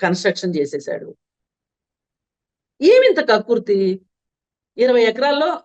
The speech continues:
ఉమ్, కాలేజీలు కడుతున్నాడు. అవసరమైతే ఒక ఎకరంలో, ఒక ఎకరం పోయిందనుకోండి చుట్టూ బఫర్ జోన్, ఏం కొంపలు అంటుకుపోతాయి?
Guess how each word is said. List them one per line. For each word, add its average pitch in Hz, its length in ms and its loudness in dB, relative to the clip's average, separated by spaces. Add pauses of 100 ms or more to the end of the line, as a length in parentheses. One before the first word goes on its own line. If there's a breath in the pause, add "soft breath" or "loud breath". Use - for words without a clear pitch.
(120)
ఉమ్, 170 500 -8
కాలేజీలు 202 560 2
కడుతున్నాడు. - 540 -8 (1400)
అవసరమైతే 302 500 2
ఒక 247 200 0
ఎకరంలో, 208 680 0 (380)
ఒక 190 160 -4
ఎకరం 247 280 0
పోయిందనుకోండి 190 800 -2
చుట్టూ 202 260 -6
బఫర్ 185 340 -2
జోన్, 151 360 -6 (460)
ఏం 330 240 -2
కొంపలు 330 320 0
అంటుకుపోతాయి? - 680 -6